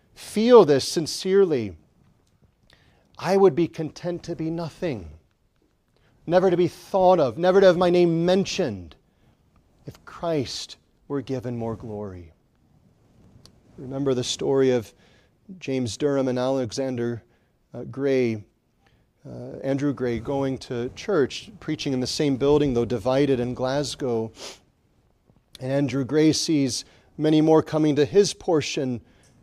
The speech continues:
and he says to James Durham, you know, "Oh, that they knew better and would hear you preach." And Durham says, "I'm content to be something or nothing, that Christ may be all." That should characterize us all.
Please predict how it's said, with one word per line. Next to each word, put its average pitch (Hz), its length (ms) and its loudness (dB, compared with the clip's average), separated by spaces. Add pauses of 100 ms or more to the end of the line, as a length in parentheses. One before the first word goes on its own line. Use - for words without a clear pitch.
and 139 100 -4
he 139 60 0
says 160 460 0
to 151 140 -6
James 151 400 -2
Durham, 151 360 -2
you 139 80 -4
know, 139 220 0
"Oh, 156 300 4
that 143 160 0
they 147 180 0
knew 147 180 -2
better 151 340 2
and 139 140 -2
would 139 120 -2
hear 151 180 -4
you 175 160 -2
preach." - 640 -8 (640)
And 127 160 -14
Durham 139 280 -4
says, 127 840 -4
"I'm 131 180 -8
content 127 680 -12 (400)
to - 100 -18
be 127 100 -8
something 180 560 -4
or 151 80 -2
nothing, 135 600 -6 (460)
that 135 160 -14
Christ - 400 -10
may 123 160 -8
be 120 220 -10
all." 110 480 -8 (440)
That 190 240 -4
should - 220 -4
characterize 135 640 -6
us 120 200 -8
all. 120 420 -6